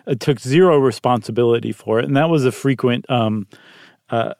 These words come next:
like, a, a common thing that happened, or that he did during his life too. Like, things, tragedy,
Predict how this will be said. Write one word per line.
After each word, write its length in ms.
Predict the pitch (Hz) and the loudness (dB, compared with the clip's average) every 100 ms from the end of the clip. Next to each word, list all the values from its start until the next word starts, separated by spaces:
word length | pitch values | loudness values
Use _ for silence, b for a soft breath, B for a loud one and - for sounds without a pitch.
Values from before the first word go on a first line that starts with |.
| - | -4
like, 220 | 131 120 | -2 0
a, 120 | 127 139 | -2 0
a 100 | 139 | -4
common 500 | - 131 120 123 120 | -2 0 2 0 0
thing 260 | 131 120 117 | 0 0 0
that 160 | 110 | -2
happened, 500 | 107 113 120 113 110 - | -2 -4 -2 -4 -6 -6
or 120 | 123 | -2
that 140 | 120 | -2
he 120 | 123 135 | -2 0
did 200 | 127 113 | 0 2
during 300 | 117 113 110 | 0 0 -4
his 180 | 117 | -6
life 280 | 110 107 107 | -4 -6 -6
too. 200 | - 117 | -6 -4
Like, 260 | 104 64 - | -2 -4 -4
things, 340 | 143 123 113 - B B B | -4 -4 -8 -18 B B B
tragedy, 640 | 175 175 151 151 143 127 | 2 2 2 2 2 0